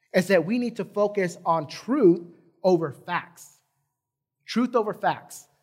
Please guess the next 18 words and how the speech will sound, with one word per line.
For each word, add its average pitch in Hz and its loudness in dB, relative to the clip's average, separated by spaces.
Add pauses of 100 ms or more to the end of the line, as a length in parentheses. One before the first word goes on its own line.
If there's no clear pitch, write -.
(480)
Facts 214 0
are 226 0
one 220 -2
thing, 208 -8
scientific, 190 -10
yada, 160 -2
yada. 185 2
Truth - -10
is - -16
supernatural. 156 -10 (1000)
Had 190 2
a 180 4
friend 196 -6
that 170 -4
was 160 -8
pregnant, 175 -6 (460)
and, 160 -2 (100)
uh, 151 -6